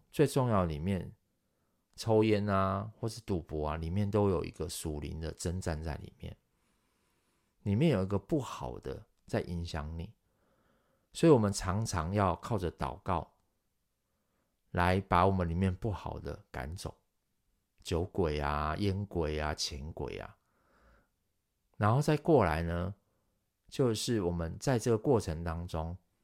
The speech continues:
要来敬拜独一的真神，因为你敬拜独一的真神，他是圣洁的，拜最大的嘛，然后他是圣洁的，所以呢，完美无瑕，所以你的生命自然也会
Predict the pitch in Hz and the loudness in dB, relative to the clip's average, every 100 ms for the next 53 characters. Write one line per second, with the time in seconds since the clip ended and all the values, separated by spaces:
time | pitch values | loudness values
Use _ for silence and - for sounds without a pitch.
0 | _ _ _ _ _ 120 110 87 - - | _ _ _ _ _ 2 4 4 2 -2
1 | 95 92 80 82 76 87 78 71 76 80 | 0 0 0 -4 -4 -4 -6 -6 -8 -8
2 | - 67 - _ _ _ _ _ _ _ | -8 -12 -14 _ _ _ _ _ _ _
3 | _ _ _ _ _ _ _ 147 185 143 | _ _ _ _ _ _ _ 6 8 8
4 | 104 92 - 156 156 123 104 104 104 95 | 4 2 2 4 4 2 2 0 2 2
5 | - 95 101 80 85 95 101 - 110 76 | 2 0 0 -4 -4 -4 -2 0 0 0
6 | - 64 52 - _ _ _ _ _ 170 | -6 -10 -10 -14 _ _ _ _ _ 0
7 | 127 170 151 135 85 - - - _ _ | 4 2 2 -2 -4 -10 -16 -18 _ _
8 | _ _ _ _ _ _ _ _ _ _ | _ _ _ _ _ _ _ _ _ _
9 | _ _ 98 131 - - 113 117 - 120 | _ _ 2 2 -2 -6 -4 -2 -2 -2
10 | 87 - 62 69 62 - _ _ _ _ | -2 -6 -10 -10 -10 -14 _ _ _ _
11 | _ - 123 165 117 92 87 90 - - | _ 0 4 6 4 2 0 -2 -6 -2
12 | 107 135 95 80 85 82 71 64 98 - | 0 2 0 0 -4 -4 -6 -8 -10 -8
13 | - 139 107 90 - 110 117 92 85 - | 0 0 2 -2 -2 0 0 -2 -4 -2
14 | 113 82 80 80 95 85 | 0 0 -2 -6 -6 -6